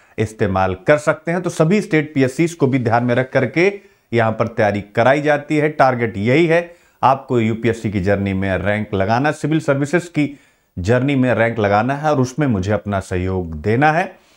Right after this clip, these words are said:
और चलिए शुरू करते हैं आज की अपनी जर्नी। और आज है सोलह जनवरी, तो आपके सामने देखिए लिखा हुआ है,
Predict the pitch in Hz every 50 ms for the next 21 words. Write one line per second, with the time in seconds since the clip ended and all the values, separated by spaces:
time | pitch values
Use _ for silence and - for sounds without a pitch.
0 | - - _ _ _ _ _ - 95 98 98 101 101 98 98 98 95 95 98 101
1 | 101 98 - _ _ _ - 160 165 180 196 190 190 - - 139 131 120 120 107
2 | 95 - 107 107 113 131 127 - 110 110 117 117 - - 117 110 101 - - 107
3 | 113 110 107 - _ _ _ _ _ _ _ 95 104 131 139 139 165 180 180 -
4 | - 123 123 123 131 127 - 123 127 143 165 165 143 139 147 147 147 - 139 123
5 | 123 123 120 104 98 113 117 120 127 147 160 185 196 - - 131 123 120 120 -
6 | - 123 113 - 117 117 120 120 117 107 104 95 - 107 104 107 110 - 156 160
7 | 156 156 160 165 165 170 170 175 180 185 185 -